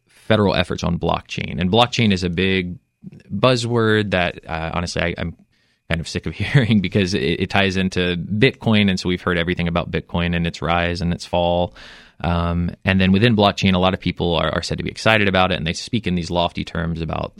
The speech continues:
uh, blockchain and its promise. Uh, but I, I feel like I don't see a lot of examples of what it's actually doing. So I hear on and on and on people talk about blockchain. I, I understand generally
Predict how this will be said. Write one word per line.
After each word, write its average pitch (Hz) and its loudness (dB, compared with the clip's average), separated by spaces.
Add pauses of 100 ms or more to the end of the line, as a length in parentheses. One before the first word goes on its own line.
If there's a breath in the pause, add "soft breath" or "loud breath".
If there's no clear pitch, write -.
uh, 82 -4
blockchain 92 0
and 82 -4
its 78 -10
promise. 90 -2 (840 loud breath)
Uh, - -6
but - -4
I, 101 0
I 95 -4
feel 160 0
like 127 0
I 101 2
don't 107 -2
see 123 -4
a - -2
lot 92 2
of 90 -2
examples 90 -2
of 85 -4 (360)
what 92 -4
it's - -4
actually 85 -6
doing. 80 -4
So - -2
I 92 2
hear 98 2
on 107 2
and 107 2
on 101 4
and 95 2
on 90 0
people - -6
talk 90 -4
about 82 -2
blockchain. 87 -2
I, 90 4
I 92 0
understand 90 0
generally 87 -2